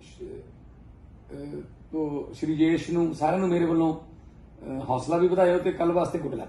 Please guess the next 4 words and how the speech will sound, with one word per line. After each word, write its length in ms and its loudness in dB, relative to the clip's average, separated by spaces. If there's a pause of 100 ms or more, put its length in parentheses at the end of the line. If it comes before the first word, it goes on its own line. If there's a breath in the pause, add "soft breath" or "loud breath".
ਮੇਰੇ। 180 -20 (3000)
ਓਕੇ 340 0
ਹਰਮਨ 260 -2
ਵੀਰ, 160 -10